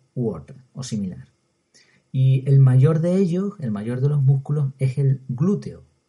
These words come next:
que se divide en tres, el mayor, menor y mediano. Y a este, al mayor, es al que se le dice gluteus maximus. Es el de mayor, pero no es el más potente.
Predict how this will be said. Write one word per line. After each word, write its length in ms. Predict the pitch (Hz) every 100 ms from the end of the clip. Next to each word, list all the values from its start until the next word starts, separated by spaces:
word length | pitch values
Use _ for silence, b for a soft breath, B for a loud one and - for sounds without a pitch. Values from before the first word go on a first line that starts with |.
| _ _ _
que 80 | -
se 140 | 131
divide 240 | 131 165 196
en 120 | 151
tres, 360 | 170 135 - _ _ _ -
el 100 | 117
mayor, 540 | 120 139 196 220 - _ _ -
menor 560 | 123 131 175 180 202 _ _
y 140 | 139
mediano. 520 | 127 110 98 82 - - _ -
Y 80 |
a 60 | 123
este, 340 | 139 135 143 143
al 160 | 165
mayor, 480 | 135 117 127 131 131 -
es 80 |
al 100 | 123
que 140 | 123 113
se 120 | 113
le 120 | 110
dice 500 | 117 120 - 120 120 b b b b
gluteus 760 | 110 131 135 135 131 131 - - -
maximus. 800 | 120 120 - 90 76 _ _ _ _ _ _ _ b b b b -
Es 80 | 202
el 80 |
de 80 | 233
mayor, 320 | 220 202 208
pero 180 | 208 170
no 140 | 151 160
es 100 | 139
el 140 | 135
más 220 | 131 131
potente. 500 | 117 110 98 82 -